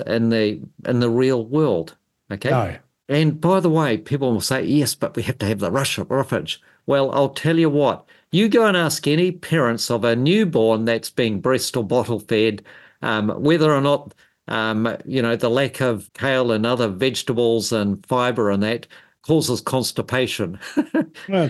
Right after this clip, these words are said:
Speaker 2: ka-, kale's what cattle eat.
Speaker 1: Well, you know, we're
Speaker 2: And even they don't
Speaker 1: carnivores,
Speaker 2: like
Speaker 1: uh,
Speaker 2: it.
Speaker 1: we're omnivores. We're the most versatile eaters, but what really sustains us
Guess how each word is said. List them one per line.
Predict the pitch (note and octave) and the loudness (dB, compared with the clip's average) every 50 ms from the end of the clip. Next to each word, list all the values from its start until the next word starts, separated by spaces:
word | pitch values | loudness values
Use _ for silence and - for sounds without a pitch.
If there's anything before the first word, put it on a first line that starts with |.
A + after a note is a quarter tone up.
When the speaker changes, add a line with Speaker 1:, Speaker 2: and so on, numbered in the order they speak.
| - | 0
Speaker 2:
ka-, | E3 D#3+ F#3+ G3 - F#3+ - | 2 2 2 2 2 0 -2
kale's | - E3+ F#3 F#3 F#3+ F3+ D#3+ C3+ - | 0 2 2 4 4 4 2 2 2
what | D3 C3+ C3+ - - _ - | 0 0 0 -2 -8 _ -8
cattle | - - F3+ E3+ E3+ E3 B2+ | -2 0 0 2 2 2 0
eat. | A2 G#2 G#2 - - - _ _ _ _ - | 0 -2 -4 -8 -14 -20 _ _ _ _ -4
Speaker 1:
Well, | - F#3 G3 G3 G3 F#3 - - - _ _ _ _ _ _ _ _ _ - _ - | 0 2 4 4 4 2 0 -2 -6 _ _ _ _ _ _ _ _ _ -20 _ -4
you | - D#3+ | 0 2
know, | D#3 D3+ C#3+ D3+ | 2 2 2 2
we're | E3 E3+ F3+ F#3 E3 - | 2 2 2 2 2 2
Speaker 2:
And | E3 E3 E3+ | 0 2 2
even | F3 F3+ F3 D#3+ | 2 2 2 2
they | D3 D3+ E3+ | 4 4 4
don't | F3+ F3 D#3 C3+ | 4 4 2 2
Speaker 1:
carnivores, | B2+ B2 | 2 2
Speaker 2:
like | A#2+ A#2 A#2 A#2+ | 2 2 2 0
Speaker 1:
uh, | A#2 A#2 | -2 -2
Speaker 2:
it. | - | -2
Speaker 1:
we're | - C#3+ D3+ D#3 D#3 - | -2 0 2 2 2 0
omnivores. | - - C3+ C3 C3 C3 B2+ A2 - C3+ B2 A#2+ B2 B2 A2 - - - | 0 0 0 2 2 0 0 0 0 0 2 2 2 0 0 -4 -6 -2
We're | - E3 F3 | 0 2 2
the | F#3 F3+ | 4 2
most | E3+ D3+ D3 C#3+ - - - - | 2 2 2 0 0 -4 -8 -10
versatile | A2+ G2+ - D#3 E3 D#3 D#3+ - - - C3+ C#3+ C#3+ C3+ C3 | -8 -2 2 2 2 2 2 -2 -6 -4 -2 0 0 2 2
eaters, | C3+ B2+ A#2+ - A#2+ B2 C3 C3 B2+ - - | 2 0 -2 -2 0 0 0 0 0 -2 -6
but | - - A2+ A2 - - | -4 -4 -4 -4 -4 -8
what | - E2 A#2+ A#2+ C#3 D#3 E3 D#3+ - - - _ - - | -12 -10 -4 -2 0 0 0 -2 -6 -16 -20 _ -16 -12
really | - A#2+ A#2+ C3 C#3+ C#3 C#3+ C#3+ C#3+ D3 C#3+ C#3+ C#3 - | -6 -4 0 0 2 2 2 2 2 2 0 0 -2 -4
sustains | - - - - B2+ G#2 - - - - C3+ C3+ C#3+ D3 C#3 A#2 - | -6 -6 -4 -4 -2 -2 -2 -2 -2 -2 0 0 0 0 0 -2 -2
us | G#2 F#2 G2 - - - | -2 -2 -2 -4 -6 -8